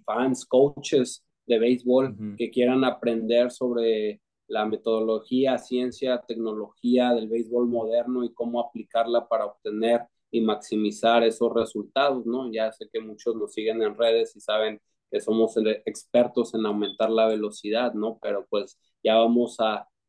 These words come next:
Speaker 1: a entrar más a detalle de, de exactamente qué hacemos y cómo lo hacemos y
Speaker 2: Ujú.
Speaker 1: revelaremos algunos secretitos, no todos,
Speaker 2: <laughs>
Speaker 1: pero algunos para que ellos puedan mejorar.
Speaker 2: Sí, el otro día me estaba acordando, ya para cerrar, el otro día me estaba acordando que,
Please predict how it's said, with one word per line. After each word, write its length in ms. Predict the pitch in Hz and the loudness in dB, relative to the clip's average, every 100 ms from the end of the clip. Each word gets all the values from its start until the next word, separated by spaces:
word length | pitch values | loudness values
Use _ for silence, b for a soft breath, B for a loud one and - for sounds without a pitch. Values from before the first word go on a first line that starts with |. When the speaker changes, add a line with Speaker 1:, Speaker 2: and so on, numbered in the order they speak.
| - | -8
Speaker 1:
a 140 | 104 | -4
entrar 340 | 104 104 110 117 | -2 2 4 4
más 260 | 120 117 | 2 0
a 60 | 117 | 0
detalle 600 | 110 - - 110 113 113 | 0 -4 -4 -2 0 0
de, 260 | 110 104 _ _ _ | 0 -4 _ _ _
de 80 | - | -8
exactamente 1120 | 98 - 107 - 117 113 113 113 117 107 104 - _ - | -6 -4 -4 0 2 4 2 2 2 2 -2 -12 _ -2
qué 300 | 131 131 127 | 2 4 4
hacemos 760 | 127 - 131 131 127 - - _ | 2 0 2 2 0 -4 -18 _
y 180 | 127 - | -10 -2
cómo 280 | 123 123 123 | 0 4 4
lo 120 | 123 | 4
hacemos 580 | 120 - 127 131 127 - | 2 0 0 0 -2 -4
y 80 | 117 | -4
Speaker 2:
Ujú. 60 | 113 | -2
Speaker 1:
revelaremos 1120 | 113 110 107 110 113 113 117 131 143 135 - _ _ - | -2 -2 -2 -2 -2 0 2 2 2 0 -8 _ _ -6
algunos 600 | 117 117 120 139 143 139 | -4 -2 0 0 0 -4
secretitos, 760 | 127 120 113 - 123 135 123 | -8 -6 -8 -6 -6 -4 -2
no 220 | 123 123 - | -2 -2 -2
todos, 440 | 127 135 175 139 | -2 0 0 0
Speaker 2:
<laughs> 40 | 147 | 0
Speaker 1:
pero 220 | 113 - | 0 -2
algunos 840 | - - - 143 143 143 - - _ _ - | -4 -4 2 4 4 2 -2 -20 _ _ -2
para 320 | 113 110 104 | 0 0 -2
que 140 | 113 113 | 2 2
ellos 300 | 113 113 - | 2 -2 -2
puedan 360 | 113 110 113 | -2 0 -2
mejorar. 380 | 107 - 92 - - - - _ _ _ _ _ | -6 -10 -14 -16 -18 -20 -20 _ _ _ _ _
Speaker 2:
Sí, 160 | - 151 | 2 4
el 60 | |
otro 180 | 156 165 | 4 4
día 40 | |
me 60 | 175 | 2
estaba 180 | 160 180 | 2 2
acordando, 380 | - 135 147 139 | 4 4 4 2
ya 80 | |
para 120 | 135 147 | 2 2
cerrar, 240 | 131 131 | 2 2
el 60 | 131 | 2
otro 120 | 147 | 0
día 80 | 143 | 0
me 40 | |
estaba 180 | 143 151 | 2 2
acordando 540 | 143 120 123 131 143 | 2 0 0 0 -2
que, 600 | 139 127 120 117 110 - | 0 2 2 2 0 -4